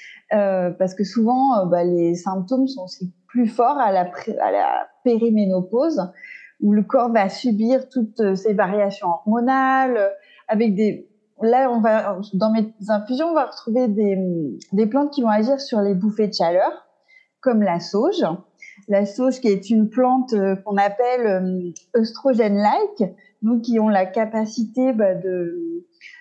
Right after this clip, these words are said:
de, de produire un effet œstrogénique. On va retrouver également, euh, de l'achillée millefeuille et de l'alchimie qui vont contribuer à réguler un, l'équilibre hormonal, on peut dire. Le cassis et la vigne rouge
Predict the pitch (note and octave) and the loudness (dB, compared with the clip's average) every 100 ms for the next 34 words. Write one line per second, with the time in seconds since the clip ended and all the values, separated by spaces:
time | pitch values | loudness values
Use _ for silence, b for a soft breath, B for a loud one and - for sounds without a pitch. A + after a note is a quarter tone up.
0 | B F#3+ F#3 E3+ F#3+ F#3 - B3+ A3 A3+ | B -6 -4 -2 -2 -2 0 2 2 2
1 | C4+ B3 G3+ A3 G#3+ A3 C4+ B3+ A3+ - | 2 2 0 0 -2 -4 -2 -2 -4 -2
2 | A3 G3 F#3 C4 - D4+ - _ _ - | 0 0 0 -2 -2 -6 -6 _ _ -20
3 | B B - A#3 A#3 A#3 - C4 D4 B3 | B B -4 0 0 -4 -6 0 0 2
4 | A#3+ A#3 A#3+ C4 C#4 C4+ A3+ G#3 G3 G3 | 2 2 2 0 0 0 0 0 0 -2
5 | G3 E3+ A3 B3 B3 B3+ C4 A#3+ A3 G#3+ | -2 0 0 0 -2 0 2 2 0 -2
6 | G#3+ G#3+ E4 C#4+ F#3 - G#3 A3+ A#3 A3+ | -2 0 0 0 -2 -2 0 0 0 0
7 | A#3 A3 C4+ E4 A#3 G3 F#3 _ - A3 | 2 2 2 -2 -4 -6 -8 _ -6 -6
8 | G#3+ A3+ G#3+ B3 G#3+ G3+ G3 F#3 G3+ G#3+ | -4 -2 2 2 0 -2 -4 -2 0 0
9 | A3 G#3+ B B B - G3 - - G3 | -2 -6 B B B -4 -4 -6 -4 0
10 | G#3 A#3 A#3 A#3 G#3 F#3 E3+ E3+ F3 C4+ | 2 2 2 2 2 2 0 0 0 0
11 | D4 F3+ F#3 F3+ C4+ F#4+ D#4 G#3 - _ | 0 -4 -8 -4 -4 -2 -4 -4 -12 _
12 | B B B B F#3+ G#3 A3 A#3+ G#3+ - | B B B B -2 -2 2 2 0 -2
13 | - F#4 G4+ D4 A3+ G#3 G#3 A3 G3+ A3 | -2 -2 0 0 2 2 2 0 0 0
14 | C#4 C#4 | -2 -2